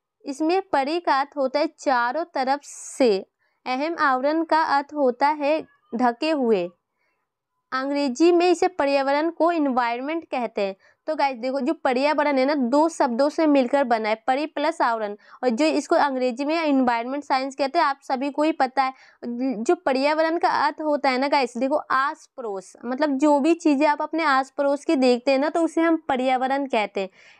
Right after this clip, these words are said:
एग्जांपल के लिए देख सकते हैं, यहाँ पर लिखा है, पर्यावरण शब्द का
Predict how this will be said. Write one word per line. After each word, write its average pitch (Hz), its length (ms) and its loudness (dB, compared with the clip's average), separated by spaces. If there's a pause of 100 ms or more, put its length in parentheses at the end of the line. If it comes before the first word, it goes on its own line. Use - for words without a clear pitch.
एग्जांपल 262 580 -2
के 320 140 -2
लिए 320 240 2
देख 262 220 0
सकते 285 320 -2
हैं, 359 140 -6 (480)
यहाँ 254 260 -6
पर 277 60 -2
लिखा 285 220 0
है, 349 140 0 (200)
पर्यावरण 285 440 -4
शब्द 294 680 -6 (460)
का 302 60 -4